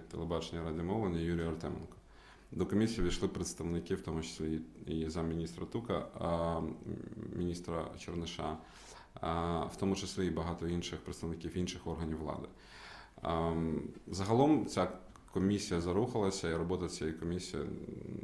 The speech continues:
надзвичайно зараз ефективна. Сподіваюся, що наступного тижня, а, вежа в Корощині, отримавши вже офіційний дозвіл від, е, дабі, ще раз повторюю, як розшифровується, Державна архітектурно-будівельна інспекція, яка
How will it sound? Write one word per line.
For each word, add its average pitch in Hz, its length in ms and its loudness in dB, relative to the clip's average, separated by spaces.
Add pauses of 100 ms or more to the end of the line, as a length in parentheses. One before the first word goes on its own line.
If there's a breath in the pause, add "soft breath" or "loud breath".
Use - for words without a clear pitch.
(240)
надзвичайно 85 600 -2
зараз 80 300 -2
ефективна. 113 500 0
Сподіваюся, 85 600 -2
що - 160 -6
наступного 82 520 -4
тижня, 80 360 -6 (720 loud breath)
а, - 180 -10
вежа 82 320 2
в 76 220 -6
Корощині, 80 420 -2
отримавши 78 540 0
вже 82 120 -6
офіційний 82 420 -2
дозвіл 78 380 2
від, 78 300 -4
е, - 160 -6
дабі, 95 360 4 (1200 loud breath)
ще - 220 -2
раз 85 160 0
повторюю, 80 460 2
як 78 80 -4
розшифровується, 78 640 0
Державна 80 480 4
архітектурно-будівельна 80 1200 2
інспекція, 78 600 -4
яка 80 340 -4